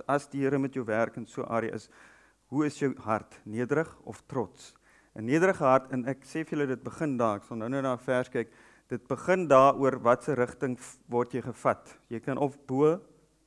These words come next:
die pyltjie beweeg of onder die pyltjie beweeg. Maak dit sin? Okay, so, ehm, die kondisie van jou hart, hoe,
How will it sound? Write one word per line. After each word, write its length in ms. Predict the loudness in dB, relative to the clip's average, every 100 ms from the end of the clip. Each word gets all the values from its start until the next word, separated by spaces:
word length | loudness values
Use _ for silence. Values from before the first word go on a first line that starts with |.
| _ _ _ -8
die 80 |
pyltjie 440 | 2 6 6 4 -2
beweeg 320 | 0 0 -2
of 160 | -6 -8
onder 220 | -4 0 0
die 80 | 0
pyltjie 380 | 2 2 0 -8
beweeg. 300 | -8 -10 -12 -20 -20 _ _ 0
Maak 200 | 0 0
dit 120 | -2
sin? 260 | 0 0 -4 _ _ _ _ _ _ 6
Okay, 300 | 6 4 0 -6 -20 -20 _
so, 240 | 4 6 6 0 _ _ _ _ _ -20 -20 _ _ _ _ _
ehm, 420 | 0 2 2 0 -6 -18 _ _ _ _ _ _ _
die 100 | -6
kondisie 420 | -2 -2 -2 -6 -6
van 180 | -4 -2
jou 80 | -2
hart, 260 | -4 -6 -10
hoe, 500 | -8 -4 -2 -2 -2